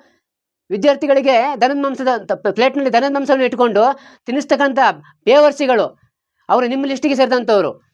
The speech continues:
ಇಂಥ, ಇ-, ಇ-, ನಿಮ್ಮಂಥವ್ರಿಂದ ನಾವು ಇ-, ಇನ್ನೇನು ನಿರೀಕ್ಷೆ ಮಾಡ್ಲಿಕ್ಕೆ ಸಾಧ್ಯ? ಹಿಂದೂ ಧರ್ಮವನ್ನು ನಿಮಗೆ ಟೀಕೆ ಮಾಡಿದವರಿಗೆ ಉ-, ನಿಮಗೆ, ನಿಮಗೆ ನೆಮ್-, ನೆಮ್ಮದಿ ಇಲ್ವಾ?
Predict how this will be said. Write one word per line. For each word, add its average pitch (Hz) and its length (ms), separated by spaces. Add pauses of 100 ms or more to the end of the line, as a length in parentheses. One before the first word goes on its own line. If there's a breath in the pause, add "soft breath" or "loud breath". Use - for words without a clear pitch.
(540)
ಇಂಥ, 226 200
ಇ-, 233 360
ಇ-, 226 280
ನಿಮ್ಮಂಥವ್ರಿಂದ 294 600
ನಾವು 269 120
ಇ-, 262 160
ಇನ್ನೇನು 269 300
ನಿರೀಕ್ಷೆ 269 260
ಮಾಡ್ಲಿಕ್ಕೆ 262 260
ಸಾಧ್ಯ? 240 260 (3000)
ಹಿಂದೂ 285 200
ಧರ್ಮವನ್ನು 302 440
ನಿಮಗೆ 269 220
ಟೀಕೆ 285 220
ಮಾಡಿದವರಿಗೆ 277 400
ಉ-, 254 180
ನಿಮಗೆ, 262 220
ನಿಮಗೆ 254 200
ನೆಮ್-, 247 240
ನೆಮ್ಮದಿ 277 260
ಇಲ್ವಾ? 214 260